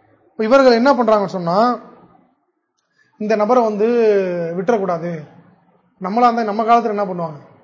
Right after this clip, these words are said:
நம்ம ஊருக்காரன்டா" அப்படின்னு சொல்லிட்டு, "அவன் எங்கேயோ இருக்கிறான், வெளிநாட்டுக்காரன்,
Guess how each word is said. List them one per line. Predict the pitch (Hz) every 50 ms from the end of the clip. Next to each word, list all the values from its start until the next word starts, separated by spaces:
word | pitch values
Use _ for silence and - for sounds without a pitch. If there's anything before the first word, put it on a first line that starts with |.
| _ _ _ _ _ _ _ _ _ _ _
நம்ம | - 190 202 220 233
ஊருக்காரன்டா" | 247 240 214 220 208 208 196 185 170 156 - - - - _ _ -
அப்படின்னு | 175 175 196 214 196 -
சொல்லிட்டு, | 202 185 170 220 247 277 262 - - - - _ _ _ _ _
"அவன் | - 175 185 220 226
எங்கேயோ | 214 214 220 214 254 254
இருக்கிறான், | 240 233 196 220 208 196
வெளிநாட்டுக்காரன், | 202 208 220 226 214 196 196 190 180 175 160